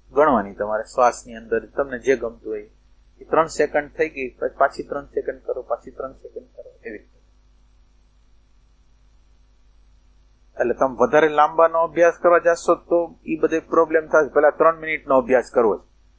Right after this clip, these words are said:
અને ત્રણ મિનિટની અંદર તો હાજર રહેવું જ છે. એટલે હવે ત્રણ, ત્રણ સેકન્ડ પાછી, વધારે નથી કહેતા આપણે, એક, બે ને ત્રણ સેકન્ડ થાય, પછી પાછું જો વહી ગયું હોય તો પાછું લઈ આવો, વન, પાછું ત્રણ સેકન્ડ, પાછું એ રીતે.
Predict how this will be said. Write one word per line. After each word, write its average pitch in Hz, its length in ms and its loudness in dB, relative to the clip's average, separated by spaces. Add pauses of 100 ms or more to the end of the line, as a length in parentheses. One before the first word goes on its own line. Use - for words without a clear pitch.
(280)
અને 123 140 -8
ત્રણ 160 280 2
મિનિટની 165 440 -6
અંદર 165 240 0
તો 156 160 2
હાજર 151 300 2
રહેવું 135 280 2
જ - 40 -6
છે. - 180 -10 (920)
એટલે 120 180 -4
હવે 143 320 2 (480)
ત્રણ, 175 200 2
ત્રણ 175 220 2
સેકન્ડ 156 460 0
પાછી, - 240 -2
વધારે 151 400 2
નથી 123 220 -6
કહેતા 107 220 0
આપણે, 113 200 0
એક, 135 280 0
બે 131 160 4
ને 120 120 -6
ત્રણ 143 240 0
સેકન્ડ 135 360 -2
થાય, 139 220 2 (220)
પછી 147 160 -6
પાછું 151 400 0
જો 143 300 -2 (280)
વહી 139 180 4
ગયું 143 200 0
હોય 117 100 4
તો 127 120 -2
પાછું 151 340 0
લઈ 135 100 0
આવો, 120 180 4
વન, 127 240 0
પાછું - 420 -2
ત્રણ 139 160 -2
સેકન્ડ, 123 400 -10
પાછું - 300 -10 (260)
એ 127 80 -4
રીતે. - 180 -10